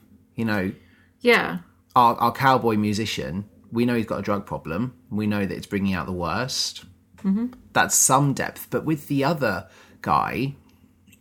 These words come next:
Speaker 1: and again, I think this might be Rob Camilletti, the, the name, we see scenes where, like, they're struggling with the press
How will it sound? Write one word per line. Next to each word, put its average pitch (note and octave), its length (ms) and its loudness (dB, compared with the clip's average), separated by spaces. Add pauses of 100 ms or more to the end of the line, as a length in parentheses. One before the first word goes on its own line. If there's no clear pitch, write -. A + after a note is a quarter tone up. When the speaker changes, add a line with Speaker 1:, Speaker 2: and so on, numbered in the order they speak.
(180)
Speaker 1:
and B2 80 4
again, A#2+ 200 4
I G#2 120 2
think A#2+ 280 -2
this G2+ 180 -4
might F#2+ 300 -2
be F#2 360 -2 (300)
Rob G#2 320 2
Camilletti, G2 800 -2 (1200)
the, F#2 100 -6
the G2 160 -4
name, G2 400 -2 (760)
we D3 160 6
see F#3 320 2
scenes A#2+ 560 0
where, A2 120 -2
like, G#2+ 180 0
they're A2+ 100 -2
struggling G#2+ 720 0
with G2+ 500 -4
the G#2 160 -8 (200)
press - 840 -2